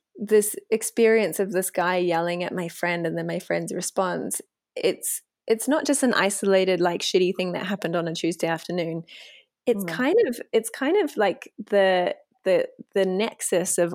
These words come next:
Speaker 1: all of this, like, like, that school, that, the ways that we raise children can't happen unless we mature our masculine. And so for both of these people, including myself,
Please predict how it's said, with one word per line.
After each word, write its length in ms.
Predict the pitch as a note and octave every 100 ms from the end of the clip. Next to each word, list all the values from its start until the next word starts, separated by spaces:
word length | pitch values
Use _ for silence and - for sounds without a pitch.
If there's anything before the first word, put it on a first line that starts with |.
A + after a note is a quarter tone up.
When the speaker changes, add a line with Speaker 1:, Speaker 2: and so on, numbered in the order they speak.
| -
Speaker 1:
all 320 | G3 A3 B3
of 140 | F#3+
this, 240 | F#3+ F3+ -
like, 200 | E3+ E3 -
like, 220 | G3 G#3
that 220 | A#3 C4
school, 520 | - - A#3+ B3 G#3
that, 340 | F3 G3+ G#3 - _ -
the 120 | G3
ways 340 | F#3 G3+ A3
that 180 | G#3+ G#3+
we 140 | F#3+ F#3+
raise 360 | F3 F3 F3
children 420 | - F#3+ F#3+ E3
can't 380 | E3+ - A3 F#3+
happen 520 | F#3+ F#3 - E3 E3+ -
unless 340 | F3+ F3 -
we 340 | F3 E3+ E3 E3 _ _ _ _ _ _ -
mature 580 | G3 F#3+ - G#3 F3+ -
our 420 | F3 E3 D#3+ F3+
masculine. 680 | - D#3+ F3 - - F2+ - -
And 180 | F3 F3
so 140 | F3+
for 120 | F#3+
both 380 | F#3 - A3 A3
of 100 | G#3
these 220 | F#3+ F3+
people, 440 | - F#3+ F#3+ D#3 D#3
including 440 | F#3+ D4+ D#4 D4
myself, 580 | C4+ C4 - A#3 E3